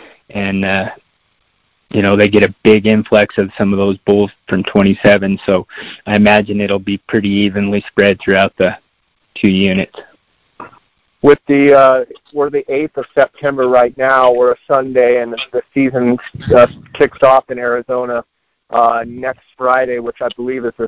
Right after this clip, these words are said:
Speaker 2: thirteenth. Um, with, with the moon being full and what, with the conditions that you know it, what are you anticipating for guys hunting one and twenty-seven on opening weekend?
Speaker 1: Man, it, it's, I,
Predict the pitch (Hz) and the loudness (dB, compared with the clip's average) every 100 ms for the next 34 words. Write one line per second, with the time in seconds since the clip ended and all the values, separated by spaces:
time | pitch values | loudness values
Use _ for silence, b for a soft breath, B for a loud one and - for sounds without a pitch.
0 | - 127 120 - 139 131 120 - _ _ | 0 0 0 -6 -6 -6 -6 -12 _ _
1 | _ _ 120 117 120 117 117 - _ _ | _ _ 2 4 2 -2 -12 -20 _ _
2 | 143 131 - 139 143 - 123 131 147 156 | -6 -6 -6 -6 -6 -4 -6 -2 0 0
3 | 151 143 139 131 - 139 139 131 123 123 | -2 -2 -4 -4 2 4 6 2 2 0
4 | - 139 147 - - 131 143 160 156 139 | 0 -10 -6 -6 -6 -2 0 0 -2 -2
5 | 131 - 127 127 139 131 113 120 135 143 | -4 -2 -2 4 4 4 2 0 0 0
6 | 147 135 123 139 - 135 127 123 120 113 | -4 -4 -6 -8 -6 -8 -4 -4 -4 -8
7 | - 123 123 123 - 123 120 - 131 123 | 2 4 4 2 2 4 4 0 -8 -8
8 | 117 120 123 120 - 123 117 - 120 120 | -8 -6 -6 -10 -8 -8 -8 0 0 0
9 | 120 113 113 113 113 113 113 117 110 107 | -4 -4 -2 0 0 -2 -2 -4 -6 -4
10 | 110 - 98 104 _ _ _ _ _ _ | -6 -6 -6 -8 _ _ _ _ _ _
11 | _ _ _ _ - 110 110 113 120 143 | _ _ _ _ 2 4 4 2 0 0
12 | 127 - 117 117 | -2 -2 -2 0